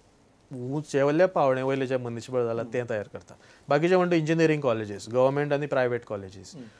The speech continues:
Speaker 1: त्याच बरोबर एमएससी, एमटेक हेवूय कोर्स सगळ्याक चालू आसात.
Speaker 2: आ.
Speaker 1: म्हणजे शिक्षणा बाबतींत भरपूर संदी आसात.
Speaker 2: म्हणजे, अ, म्हाजो अर्थ, मी हे तुमी जे कोर्सीस
Speaker 1: हम्म.
Speaker 2: सांगले, तांकां एंट्रन्स एग्जाम बीन वेवस्थीत
Speaker 1: हय,
Speaker 2: आसता.
Speaker 1: हय, हय, हय.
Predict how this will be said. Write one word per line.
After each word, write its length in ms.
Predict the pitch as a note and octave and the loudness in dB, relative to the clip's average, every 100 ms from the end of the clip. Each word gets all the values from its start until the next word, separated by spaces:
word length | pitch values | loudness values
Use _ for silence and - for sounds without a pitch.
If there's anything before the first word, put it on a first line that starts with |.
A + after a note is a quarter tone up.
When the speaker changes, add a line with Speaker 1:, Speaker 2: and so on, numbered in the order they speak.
| - _ _ _ - | -20 _ _ _ -2
Speaker 1:
त्याच 240 | E3+ G#3 G#3 | 4 4 4
बरोबर 440 | G3 G3 G3 G3 C#3 | 2 4 4 4 0
एमएससी, 800 | C3+ D3+ - D#3 D3 C#3+ C#3+ C#3+ _ _ | 0 0 0 -2 0 -2 -4 -8 _ _
एमटेक 580 | C#3 D3 C#3+ C#3+ C#3 C3+ | -4 -2 0 2 0 -2
हेवूय 280 | B2 C#3+ F3 | -2 0 0
कोर्स 300 | E3+ D#3 D#3 | 0 -2 -2
सगळ्याक 340 | B2+ B2 C#3 | -2 -2 -2
चालू 240 | - A#2 A2 | -4 -6 -6
आसात. 260 | G2 - - _ _ | -10 -14 -20 _ _
Speaker 2:
आ. 120 | D#3+ A#2 | -18 -12
Speaker 1:
म्हणजे 200 | C#3+ E3 | -10 -8
शिक्षणा 400 | - A#2 B2+ E3 | -8 -6 -2 0
बाबतींत 340 | G3 F#3+ G3+ D3+ | 0 0 -2 0
भरपूर 380 | C3+ D#3 A3 | 0 2 0
संदी 280 | A3 E3 D3+ | 0 0 0
आसात. 240 | C#3+ B2 G2 - | 0 -2 -8 -12
Speaker 2:
म्हणजे, 260 | D3 D#3 D#3+ | -10 -4 -2
अ, 500 | D#3+ D#3 C#3 C3+ C3+ C3+ | -4 -6 -4 -4 -6 -8
म्हाजो 340 | C#3 C3 F3 F#3 | -10 -4 0 0
अर्थ, 160 | E3+ | 0
मी 300 | F#3+ F3 D3 | -2 -2 -6
हे 200 | C#3+ C#3 | -6 -6
तुमी 200 | C#3 D#3+ | -6 -8
जे 140 | D#3 D#3 | -6 -8
कोर्सीस 540 | - - C#3+ C3 C#3 | -10 -16 -10 -8 -4
Speaker 1:
हम्म. 80 | D3 | -2
Speaker 2:
सांगले, 260 | C3 C3 | -2 -2
तांकां 280 | C#3 C#3 D3+ | -4 0 -2
एंट्रन्स 440 | D3 C3 C#3 D3+ C3+ | -2 -4 -4 -4 -6
एग्जाम 340 | A#2+ C#3 C3+ | -6 -6 -6
बीन 120 | C#3 | -8
वेवस्थीत 380 | C3+ B2+ B2+ C3+ | -6 -4 -6 0
Speaker 1:
हय, 60 | C3+ | 0
Speaker 2:
आसता. 160 | A#2+ | 2
Speaker 1:
हय, 60 | G#2+ | -2
हय, 120 | F#2 | -6
हय. 180 | F2 | -10